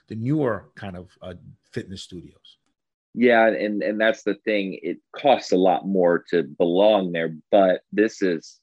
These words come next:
Speaker 2: and this is not your, it's group fitness training, but it's not the group fitness I think that one would assume, because,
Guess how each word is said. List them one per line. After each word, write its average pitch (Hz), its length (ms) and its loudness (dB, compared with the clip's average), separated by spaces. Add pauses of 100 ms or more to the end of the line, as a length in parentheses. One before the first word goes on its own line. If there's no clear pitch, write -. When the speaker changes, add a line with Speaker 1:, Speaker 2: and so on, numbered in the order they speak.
(720)
Speaker 2:
and 127 160 2
this 151 180 4
is 120 160 2
not 117 260 2
your, 101 240 0
it's 87 520 -2 (160)
group 175 340 2 (100)
fitness 107 380 -2
training, 110 420 -4
but 101 140 0
it's 101 220 -6
not 123 280 -2
the - 60 -6
group 123 320 -4
fitness 98 400 -6
I 98 140 -2 (100)
think 101 200 -4
that 87 120 0
one 95 220 0
would 85 120 -2
assume, 90 540 -6
because, 90 460 0